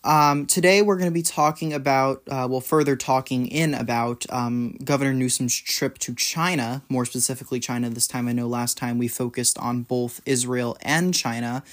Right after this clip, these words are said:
but this time we're gonna be focusing more on China's, uh, the trip to China. But first, I just want to, um,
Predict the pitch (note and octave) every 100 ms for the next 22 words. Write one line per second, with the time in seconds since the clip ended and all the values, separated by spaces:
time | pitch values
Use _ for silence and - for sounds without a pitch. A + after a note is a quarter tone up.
0 | - - - - D#3+ D#3+ - D3+ C#3+ C#3
1 | C3 B2+ C#3 C3 C3+ - C3 B2+ B2 B2
2 | - A#2 A#2 - - C3 B2 A#2+ A#2+ A#2
3 | G#2+ - B2 A#2+ A#2+ B2+ B2 A2+ G#2+ D#2
4 | D#2 - - - - - - D3+ - G#3
5 | G#3+ G#3 - D#3+ E3 E3+ - D#3 D3+ D#3
6 | - - - E3 C#3+ C#3 C3+ C3+ C3 C3
7 | B2 A#2+ A#2+ A#2